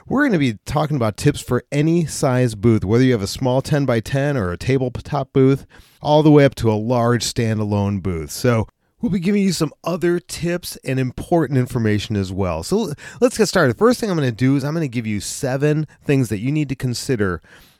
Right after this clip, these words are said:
when selecting your booth space. Number one, you wanna get as close to the main entrance as possible, or any entrance if there's multiple entrances. Some of these large shows have multiple entrances, but typically there's a, one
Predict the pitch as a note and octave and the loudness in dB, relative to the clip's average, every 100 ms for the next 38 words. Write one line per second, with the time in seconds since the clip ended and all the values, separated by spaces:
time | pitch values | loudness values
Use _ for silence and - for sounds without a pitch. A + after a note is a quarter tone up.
0 | _ - A#2 B2 B2+ B2 - B2+ A2+ G#2 | _ -4 -2 0 -2 -6 -6 -4 -2 -4
1 | - G#2+ G#2 F#2 F2 F#2+ F#2 - F#2 D#2+ | -6 -6 -4 -4 -4 -6 -6 -6 -6 -8
2 | C#2 - - _ _ _ _ _ A3 G#3 | -10 -14 -16 _ _ _ _ _ -2 0
3 | F3+ F#3 F#3 F#3 D#3+ _ _ B2 F3+ F#3+ | 2 2 2 -2 -8 _ _ -4 -2 0
4 | F3 C#3+ A#2 C3+ - A2+ - - - C#3+ | 0 -2 -2 -2 0 -2 -2 -10 -2 2
5 | D3+ C#3+ C#3 B2+ A#2+ A#2 A2+ A2 A2+ F2+ | 4 2 -2 -2 0 0 -2 -2 -4 -4
6 | F2+ - F#2 F2 - D2+ - G3 F3+ A3 | -8 -4 -4 -4 -10 -8 -2 -2 0 0
7 | F3+ B2 - G#2+ A2+ G#2 A#2 G#2 A#2 A#2+ | 2 0 -2 -6 -6 -4 -2 0 -2 -2
8 | - A2 G#2 A2 G2 A#2+ A2 A#2+ B2 G#2+ | -4 -4 -4 -8 -10 -8 -6 -4 -2 -2
9 | F2+ F#2+ F#2+ F#2+ G#2+ G#2 - A2+ G2+ G2 | -4 -4 -2 0 0 0 -2 -2 0 0
10 | F#2+ F#2+ E2+ - - - - A2+ B2+ - | -2 -4 -8 -20 -20 -16 -4 2 2 0
11 | G2+ G#2+ A2 A#2 A#2 - A#2+ A2 - F#2 | -4 -2 -2 -2 -6 -2 -2 -2 -6 -8
12 | - A#2 - - G#2+ G2 G#2 A2 G2 G#2 | -2 -2 0 0 0 2 0 -2 -4 0
13 | B2+ C3+ C#3 | 2 2 0